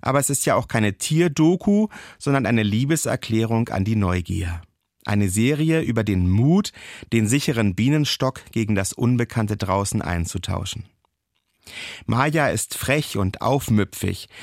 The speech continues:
lebenslustig und schlau. Sie hat ein beneidenswert einfaches Lebensmotto: Raus aus dem Stock,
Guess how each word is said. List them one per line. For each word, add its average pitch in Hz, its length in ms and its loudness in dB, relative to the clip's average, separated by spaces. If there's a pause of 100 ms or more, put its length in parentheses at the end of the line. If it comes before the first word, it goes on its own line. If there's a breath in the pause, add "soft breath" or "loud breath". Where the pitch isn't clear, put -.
(140 loud breath)
lebenslustig 131 800 2
und 131 120 2
schlau. 87 480 -2 (600 loud breath)
Sie 160 140 0
hat 165 100 -2
ein 143 260 2
beneidenswert 139 840 0
einfaches 123 580 -2
Lebensmotto: 95 880 -2 (400 loud breath)
Raus 127 380 0
aus - 140 -4
dem 120 180 -2
Stock, - 460 -2